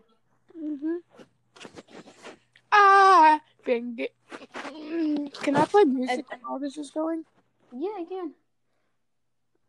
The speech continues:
Speaker 2: But, or I don't know if you can play it while, like, if you can actually, like, play it right now. But, um,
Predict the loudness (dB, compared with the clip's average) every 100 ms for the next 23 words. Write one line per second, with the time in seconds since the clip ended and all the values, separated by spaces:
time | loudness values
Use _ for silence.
0 | -10 -2 -2 -4 _ _ _ _ _ _
1 | _ 0 2 2 0 -8 -14 -14 -12 -10
2 | -8 -8 -8 -10 -14 -16 -14 -16 -18 _
3 | _ _ -20 -14 -12 -12 -12 -10 -10 -10
4 | -6 -4 -4 -10 -12 -14 -4 -4 -4 -8
5 | -10 -14 -20